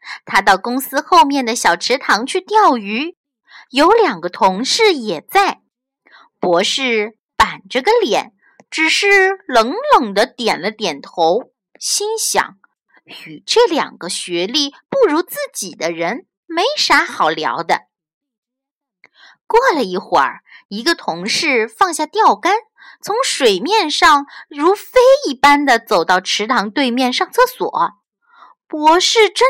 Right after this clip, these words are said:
大眼睛看得发呆了，他心想：怎么可以从水面上走过去呢？可又不好意思去问。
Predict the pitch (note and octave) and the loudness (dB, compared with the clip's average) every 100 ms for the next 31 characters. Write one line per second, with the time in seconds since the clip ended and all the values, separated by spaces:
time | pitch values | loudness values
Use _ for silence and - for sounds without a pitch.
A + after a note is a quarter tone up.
0 | C#5 C#5+ B4+ G#4+ - C4 A3+ C#4+ F#4 - | 0 -2 -2 -2 -2 -2 -2 -6 -10 -12
1 | - - C#5+ F4+ - A#4 C5+ A4+ A#4+ D5 | -12 -6 -2 -2 0 0 -2 -4 -4 -4
2 | D5 F4 - _ _ _ _ _ - _ | 2 2 2 _ _ _ _ _ -20 _
3 | - G#4+ - C5+ C#5+ C#5 - C#4+ F3 _ | -10 -8 -8 -8 -8 -6 -2 -2 -4 _
4 | _ _ _ _ - E4+ D4 C4+ - E4+ | _ _ _ _ -2 2 2 0 -2 2
5 | G#4 G#4+ D4+ C4+ - G4 A#4+ - - E4+ | 4 2 0 -6 -8 -6 -4 -2 2 2
6 | A#3+ C#4+ C#5 D5+ G#4 F#4+ D#4 C#4 A#3 F4 | 2 0 0 0 2 2 2 2 2 2
7 | F4+ - F4 D#4+ C#4+ C4+ C#4+ _ _ _ | 2 0 -4 0 2 2 0 _ _ _
8 | _ _ _ _ _ - D3 D3+ D#3+ C4 | _ _ _ _ _ -14 -12 -8 -6 -4
9 | - - D3+ B3 A3+ - E4+ - F4 | -4 -4 -4 -4 -8 -6 -6 -2 0